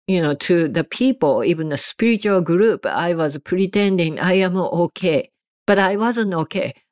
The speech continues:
As soon as I went back home and then become alone, I was crashing into the pieces and I couldn't find myself, uh, how I can put myself together. <laughs> That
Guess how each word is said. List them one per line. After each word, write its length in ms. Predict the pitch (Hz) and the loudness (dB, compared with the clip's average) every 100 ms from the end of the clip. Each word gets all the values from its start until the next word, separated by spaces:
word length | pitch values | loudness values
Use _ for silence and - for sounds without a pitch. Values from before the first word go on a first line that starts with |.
| - | -2
As 240 | 190 185 | 0 0
soon 300 | - 226 247 | 0 2 4
as 140 | 247 214 | 2 2
I 260 | 170 180 175 | 2 2 0
went 280 | 170 165 | -4 -4
back 200 | 156 165 - - | -2 -4 -4 -6
home 320 | 175 170 147 - | -2 0 -2 -4
and 160 | 180 165 | -2 0
then 220 | 156 156 | 0 0
become 400 | 156 160 175 160 - | 0 0 0 -2 -2
alone, 520 | 160 147 160 147 147 - _ _ _ | 0 0 0 0 -4 -10 _ _ _
I 80 | 180 | 0
was 180 | 175 165 - | 2 0 -4
crashing 640 | - 185 185 185 185 160 | 0 2 2 0 -6 -8
into 380 | 131 165 156 165 | -6 -6 -4 -2
the 100 | 127 | -2
pieces 640 | - 165 147 - - 127 | -2 0 0 0 -4 -2
and 260 | - 180 170 - | 0 0 0 -2
I 140 | 160 175 | 0 0
couldn't 460 | - 202 175 151 | -2 -2 0 -2
find 440 | 135 165 165 151 131 | -2 0 0 0 -2
myself, 560 | 131 131 - 123 - | 0 -2 0 -2 -2
uh, 140 | - 156 | -2 0
how 320 | - - 165 | 2 2 2
I 180 | 131 135 | 2 -2
can 280 | - 139 135 - | -4 -8 -6 -2
put 420 | 147 92 - - _ _ - | -2 -2 -8 -12 _ _ -4
myself 560 | 151 147 - 117 135 - | 0 2 2 0 -2 -2
together. 460 | 139 110 92 - 143 _ - | -2 -2 -2 -6 -14 _ 0
<laughs> 340 | 285 262 - _ _ _ _ _ | 2 2 0 _ _ _ _ _
That 380 | 196 196 226 - | -6 -2 0 -2